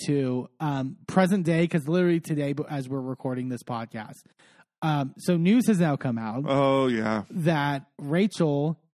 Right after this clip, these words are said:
Speaker 1: is suing Sandoval
Speaker 2: Fine.
Speaker 1: and Ariana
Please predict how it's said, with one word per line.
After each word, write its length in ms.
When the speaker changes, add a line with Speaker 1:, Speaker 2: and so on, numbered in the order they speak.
Speaker 1:
is 400
suing 720
Sandoval 760
Speaker 2:
Fine. 580
Speaker 1:
and 280
Ariana 840